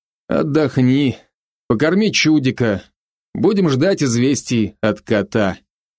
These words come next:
Я устало потер лоб. «Я с тобой, брат. Мы найдем девчулю, не волнуйся.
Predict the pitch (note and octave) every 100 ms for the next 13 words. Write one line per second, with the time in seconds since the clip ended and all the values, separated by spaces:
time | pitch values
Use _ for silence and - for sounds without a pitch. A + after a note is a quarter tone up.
0 | _ A2 G#2+ G#2 - - C3+ B2+ G2 G#2
1 | G2+ A2 G#2 G2+ F#2 _ _ _ _ _
2 | _ _ _ _ _ A2+ C#3+ D#3+ - F3
3 | F#3+ F3+ D3 D3 C3+ - - _ _ _
4 | _ _ - D#3+ G3 G#3+ F3 G3+ F#3 D#3+
5 | D#3+ - F3+ D#3 D3+ D3 C#3+ D3 C3+ -
6 | A#2+ G#2